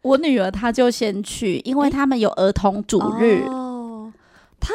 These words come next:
Speaker 2: 可以自己一个人待在儿童主日学里面哦？
Speaker 1: 可以，可以。
Speaker 2: 他好独立哦。
Speaker 1: <laughs>
Speaker 2: 因为一般的小孩都会觉得说，
Speaker 1: 对。
Speaker 2: “哈，妈妈不在我旁边，然后又面对一群陌生人，”然后会怕。你女儿都不会？
Speaker 1: 我女儿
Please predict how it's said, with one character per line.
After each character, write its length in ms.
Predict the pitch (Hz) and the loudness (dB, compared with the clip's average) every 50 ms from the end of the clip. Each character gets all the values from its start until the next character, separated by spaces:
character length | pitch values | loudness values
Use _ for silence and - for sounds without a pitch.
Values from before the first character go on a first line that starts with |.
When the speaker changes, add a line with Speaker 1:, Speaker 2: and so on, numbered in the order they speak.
| 480 440 - | -4 -4 -4
Speaker 2:
可 200 | - 302 330 359 | -2 0 2 4
以 360 | 370 359 359 262 214 185 175 | 4 4 2 2 0 -4 -6
自 200 | 170 - 330 320 | -4 -4 -2 -2
己 200 | - - 170 160 | -2 -2 -2 -4
一 60 | 180 | -2
个 160 | 202 - 233 214 | 0 0 0 2
人 220 | 185 170 170 190 | 2 0 -2 -2
待 180 | 190 220 220 226 | -2 -2 -2 0
在 160 | 220 254 220 | 0 0 2
儿 120 | 190 180 180 | 2 2 0
童 240 | - - 170 175 | 0 0 -2 -2
主 140 | - - 151 | -2 -2 -2
日 160 | 160 190 208 | 0 0 0
学 240 | 196 - - 156 156 | 0 -2 -4 -4 -4
里 120 | 151 147 135 | -4 -6 -6
面 220 | 160 170 160 143 | -6 -6 -4 0
哦？ 40 | - | 2
Speaker 1:
可 240 | 233 220 220 240 262 | 2 4 4 4 2
以， 380 | 262 226 202 175 - - - - | 2 2 0 -2 -6 -8 -12 -6
可 240 | - 190 185 175 180 | -4 -4 -2 -2 -4
以。 220 | 190 190 - - - _ _ | -4 -6 -8 -10 -16 _ _
Speaker 2:
他 160 | - - 370 | -2 -2 -2
好 220 | 359 330 302 240 185 | 0 0 0 0 0
独 320 | - - - 175 170 196 | 0 -2 -2 0 2 2
立 300 | 214 269 285 254 220 196 175 | 2 2 2 4 4 2 2
哦。 200 | 160 151 143 131 480 415 - - - - - | 2 0 0 0 0 0 -2 -2 -10 -16 -14
Speaker 1:
<laughs> 400 | - - 339 - - - 269 - | -12 -12 -12 -14 -14 -16 -10 -2
Speaker 2:
因 100 | - 349 | 2 4
为 140 | 330 262 233 | 4 6 6
一 40 | 349 | 4
般 200 | - - 349 359 | 2 2 2 2
的 100 | 339 247 | 2 2
小 180 | - - - 165 | 2 0 -2 -2
孩 140 | 175 190 202 | 0 0 0
都 100 | 226 277 | 2 0
会 60 | 277 | 2
觉 100 | - 202 | 2 2
得 60 | 185 | 0
说， 140 | 196 226 220 | 2 0 -2
Speaker 1:
对。 40 | 208 | -2
Speaker 2:
“哈， 220 | 208 208 220 240 240 | -2 -2 -2 -2 -2
妈 160 | 226 190 170 | -2 -2 -2
妈 120 | 180 190 | -2 -2
不 140 | 185 185 185 | -2 -2 -2
在 180 | 190 247 240 220 | 0 0 2 2
我 120 | 175 160 | 2 0
旁 260 | - - 180 165 170 | 0 -2 -6 -6 -4
边， 200 | 175 208 202 208 196 | -2 0 0 0 0
然 80 | 175 | -2
后 100 | 180 220 220 | -2 -2 0
又 120 | 220 220 | 0 -2
面 220 | 214 226 220 208 | -2 -2 -4 -2
对 160 | 196 214 208 214 | 0 0 0 0
一 60 | 208 | -2
群 220 | - - 196 165 | -4 -6 -6 -6
陌 200 | 175 190 185 175 | -4 -2 -2 -2
生 320 | - - 180 165 160 165 156 | 0 -2 -4 -6 -6 -6 -8
人，” 180 | 139 - - - 160 185 185 | -10 -12 -12 -16 -18 -14 -10
然 100 | 147 147 | -8 -6
后 60 | 185 | -2
会 120 | 202 180 | -2 -2
怕。 340 | 170 - - - 160 - - 185 - _ - - | -2 -2 -6 -6 -10 -10 -12 -16 -20 _ -18 -8
你 120 | - 214 247 | -6 -4 -2
女 120 | 233 180 | 0 0
儿 40 | 160 | 0
都 100 | 151 180 | 0 0
不 140 | - 147 151 | 0 0 -2
会？ 280 | 170 175 147 139 151 160 - _ _ | 0 0 -2 -2 -6 -10 -16 _ _
Speaker 1:
我 200 | - 190 185 220 | -2 0 0 2
女 240 | 240 262 262 240 | 4 4 4 4
儿 200 | 208 196 196 196 | 4 2 0 -2